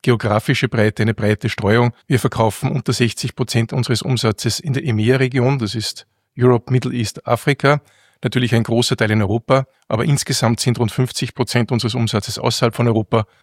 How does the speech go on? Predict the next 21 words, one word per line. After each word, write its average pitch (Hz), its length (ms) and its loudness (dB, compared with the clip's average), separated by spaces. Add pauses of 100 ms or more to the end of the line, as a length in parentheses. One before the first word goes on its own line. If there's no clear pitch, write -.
fünfundzwanzig 127 680 2
Prozent 117 360 -2
in 110 80 0
Nordamerika 110 580 2
und 104 100 -4
dann 107 120 0
der 104 80 -2
Rest 104 220 -4
verteilt 104 380 -4 (320)
auf - 160 -6
andere 104 280 0
Weltregionen. 107 580 0 (360)
Das - 120 -4
heißt, 107 260 2 (240)
ein 113 140 0
sehr 127 200 2
stabiles 127 540 -2
Setup 110 400 -2
im 113 100 -2
Sinne 117 260 0
der 98 240 -4